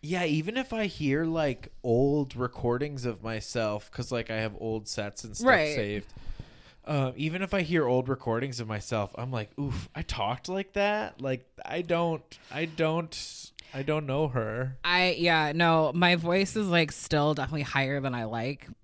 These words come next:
Speaker 2: but it's always gonna be.
Speaker 1: Right.
Speaker 2: Um,
Speaker 1: <laughs> S-, same, but reverse.
Speaker 2: Reverse. But, like, I'll hear, like, old clips of me and I'll be like, "Oh, it used to be worse.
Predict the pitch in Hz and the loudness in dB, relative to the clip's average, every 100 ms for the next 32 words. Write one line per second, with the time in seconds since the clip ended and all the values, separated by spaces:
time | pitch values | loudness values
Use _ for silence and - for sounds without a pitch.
0 | _ 131 117 62 98 123 - - 113 123 | _ -2 -2 -6 -10 -10 -10 -6 -2 0
1 | 123 143 147 151 156 147 - 131 110 73 | 0 2 2 4 2 0 -2 -6 -6 -6
2 | - - - 147 147 139 139 175 - - | -12 -18 -8 0 2 4 2 0 -2 -10
3 | - - - - - 135 117 131 120 123 | -14 -10 -8 -6 -4 -4 -4 -8 -6 -4
4 | 117 - - - 214 127 123 117 160 156 | -4 -8 -20 -18 -10 -8 -4 -2 0 -2
5 | 135 - - - - - - - _ 175 | -2 -4 -6 -6 -12 -10 -10 -14 _ 6
6 | 170 165 156 - 165 165 165 165 151 156 | 8 6 4 6 8 8 6 4 6 4
7 | 151 - 147 147 139 - 131 - 151 156 | 0 -2 2 2 2 0 -2 0 0 2
8 | 156 151 143 139 139 - _ 147 160 165 | 4 4 4 2 0 -4 _ 4 8 8
9 | 175 185 262 277 226 202 208 190 - | 8 6 6 6 6 8 8 8 2